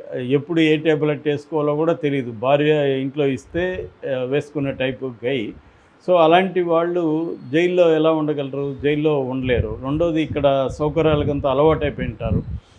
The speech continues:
ఆ, వా-, అంటే ఒక డైట్, ఒక ప్లాన్డ్ డైట్ ఉంటది. వాటర్, మామూలు వాటర్ తాగకుండా బిస్లరీ అలాంటివి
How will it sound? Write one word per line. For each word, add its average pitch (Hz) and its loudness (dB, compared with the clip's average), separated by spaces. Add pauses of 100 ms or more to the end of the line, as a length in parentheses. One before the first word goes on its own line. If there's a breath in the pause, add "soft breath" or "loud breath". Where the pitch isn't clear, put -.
(260 loud breath)
ఆ, 120 0
వా-, 123 -4
అంటే 123 -2
ఒక 123 -6 (120)
డైట్, 143 2 (300)
ఒక 117 -6
ప్లాన్డ్ 135 -4
డైట్ 135 0
ఉంటది. 135 -4 (180)
వాటర్, 135 0
మామూలు 131 -4
వాటర్ 127 -2
తాగకుండా 127 -8
బిస్లరీ 123 -8
అలాంటివి 120 -10